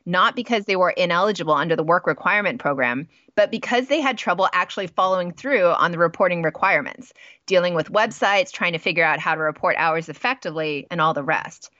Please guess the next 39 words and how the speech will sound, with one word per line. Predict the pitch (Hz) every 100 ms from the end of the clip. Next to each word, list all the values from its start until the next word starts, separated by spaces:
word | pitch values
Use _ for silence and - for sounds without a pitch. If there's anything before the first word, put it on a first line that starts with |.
| -
So | 226
it's | 214
not | 233 233
even | 247 247 226
that | 202 170 135
they | 165 170
weren't | 160 180 170 151 147
working | 156 208 - 123 78 104 156 -
or | 165 156 151
were | 160 170 160 156 143 -
actually | 156 160 - 175 151 156 -
ineligible | 175 165 175 160 160 156
under | 165 165 165
this | 135 -
new | 156 151
work | 151 147
requirement | 131 - 151 151
standard. | 135 - 208 240 160 147 - -
It's | 170 -
that | 175 165
there | 175
is | 165 160
so | - 196
much | 180 160 - - -
administrative | 170 165 165 165 165 156 156 147 139 -
red | 151 165 151
tape | - 190 165 160 -
and | 151
policies | 135 - 202 214 - 151 139
around | - 160 139 151
reporting | 147 139 - 247 254
those | 185 143
hours | - 139 139 135
or | 139
how | - - 185 185
do |
you | 170 151
do | 156 226
that, | 208 123 107 -